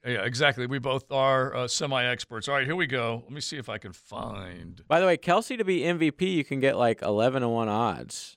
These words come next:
Speaker 2: Oh, really?
Speaker 1: Which,
Speaker 2: That's
Speaker 1: if
Speaker 2: not
Speaker 1: it's
Speaker 2: bad.
Speaker 1: not going to be a quarterback, you would suspect that would probably be the guy. Maybe
Speaker 2: Mm-hmm.
Speaker 1: A J Brown at fifteen to one.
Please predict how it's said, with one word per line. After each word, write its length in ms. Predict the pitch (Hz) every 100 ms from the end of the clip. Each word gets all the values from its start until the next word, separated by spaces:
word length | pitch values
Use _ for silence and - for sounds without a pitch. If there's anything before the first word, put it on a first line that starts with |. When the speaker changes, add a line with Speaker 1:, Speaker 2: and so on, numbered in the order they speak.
| -
Speaker 2:
Oh, 160 | 185 170
really? 180 | 131 127
Speaker 1:
Which, 80 | 143
Speaker 2:
That's 140 | 143
Speaker 1:
if 20 | 135
Speaker 2:
not 40 |
Speaker 1:
it's 100 | 135
Speaker 2:
bad. 80 | 127
Speaker 1:
not 360 | 131 156 165 -
going 260 | 151 151
to 60 | 143
be 120 | 139
a 60 | 131
quarterback, 640 | - 160 151 110 113 117
you 140 | 113 113
would 140 | 110
suspect 560 | - - - 127 117 -
that 180 | 117 107
would 160 | 101
probably 300 | 117 110 110
be 160 | 104 101
the 100 | 98
guy. 480 | 101 98 90 98 113
Maybe 260 | - 117 113
Speaker 2:
Mm-hmm. 160 | 110 104
Speaker 1:
A 20 |
J 40 | 98
Brown 260 | 98 92
at 60 | 87
fifteen 420 | - - - 156
to 60 | 151
one. 240 | - -